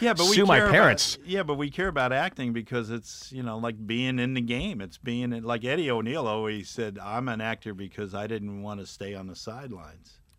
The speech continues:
Speaker 2: Right.
Speaker 1: I wanna
Speaker 2: Another
Speaker 1: be in
Speaker 2: jock,
Speaker 1: the game.
Speaker 2: right?
Speaker 1: Oh, Eddie, Eddie got drafted by the Steelers.
Speaker 2: Ugh.
Speaker 1: Yeah, he, he made two cuts, but he,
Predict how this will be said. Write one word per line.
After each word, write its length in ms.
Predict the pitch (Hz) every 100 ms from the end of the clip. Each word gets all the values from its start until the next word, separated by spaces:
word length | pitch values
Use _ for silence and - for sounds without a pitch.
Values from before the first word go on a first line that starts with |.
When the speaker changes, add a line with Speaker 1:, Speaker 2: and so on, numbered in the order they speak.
| -
Speaker 2:
Right. 280 | 113 87 - _ _ -
Speaker 1:
I 60 |
wanna 120 | 107
Speaker 2:
Another 200 | 147 185 202
Speaker 1:
be 40 |
in 60 | 113
Speaker 2:
jock, 260 | 117 156
Speaker 1:
the 60 | 147
game. 120 | 101
Speaker 2:
right? 220 | 110 156 -
Speaker 1:
Oh, 240 | 98 127
Eddie, 400 | 95 131 160 98
Eddie 240 | 101 131 143
got 260 | 107 104
drafted 340 | - 107 - 107
by 120 | 104
the 80 | 98
Steelers. 640 | - 110 190 262 - - _ _ _ _
Speaker 2:
Ugh. 340 | 143 160 113 - - -
Speaker 1:
Yeah, 280 | 110 117 120 90
he, 220 | 123 131
he 120 | 127
made 300 | 151 220 240 -
two 240 | 214 196
cuts, 460 | - 196 85 - -
but 280 | 104 101 - -
he, 440 | 110 107 104 107